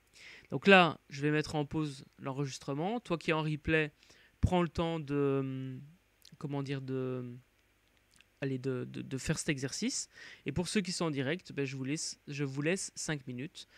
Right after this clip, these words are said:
C'est volontairement court parce que la contrainte favorise la créativité.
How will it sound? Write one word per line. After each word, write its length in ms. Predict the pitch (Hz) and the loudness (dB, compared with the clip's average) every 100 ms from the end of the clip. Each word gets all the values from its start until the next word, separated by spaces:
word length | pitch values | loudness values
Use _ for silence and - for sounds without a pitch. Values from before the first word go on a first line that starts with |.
| - - - | -20 -20 -10
C'est 200 | - 185 | 2 6
volontairement 720 | 175 175 165 170 156 156 143 | 6 6 4 2 2 2 -2
court 480 | - 196 233 247 - _ _ _ - | 0 2 4 2 -10 _ _ _ -10
parce 240 | 135 - | -8 -2
que 80 | 143 | 0
la 200 | 135 123 | 0 -2
contrainte 680 | - 208 - 170 180 - - - _ | -2 -2 0 -2 -2 -4 -20 -20 _
favorise 840 | - 220 170 156 147 160 160 - - - | 4 6 8 6 4 0 -4 -8 -18 0
la 140 | 151 | 2
créativité. 640 | 143 156 131 - 123 - | 2 0 -6 -8 -14 -14